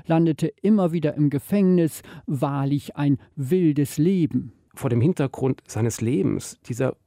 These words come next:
Speaker 2: zahllosen Katastrophen, Gefängnis, Flucht, schwerste Verwundungen, Kriegsteilnahmen, Gefangenschaft mit Folter, dass ein Mann daran nicht bricht,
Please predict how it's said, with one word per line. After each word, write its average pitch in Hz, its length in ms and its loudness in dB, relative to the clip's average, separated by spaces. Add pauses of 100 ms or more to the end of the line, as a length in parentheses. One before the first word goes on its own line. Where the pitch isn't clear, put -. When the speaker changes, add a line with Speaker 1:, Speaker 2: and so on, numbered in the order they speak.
(160)
Speaker 2:
zahllosen 143 800 -2
Katastrophen, 117 840 -8
Gefängnis, 123 960 -4
Flucht, - 600 -4
schwerste - 480 -4
Verwundungen, 123 580 0
Kriegsteilnahmen, 120 800 -2 (400)
Gefangenschaft - 1040 -4
mit 123 480 -2
Folter, 135 640 -4 (320)
dass 135 220 -6
ein 131 240 0
Mann 127 360 2 (100)
daran 127 400 0
nicht - 260 -2
bricht, 110 480 -4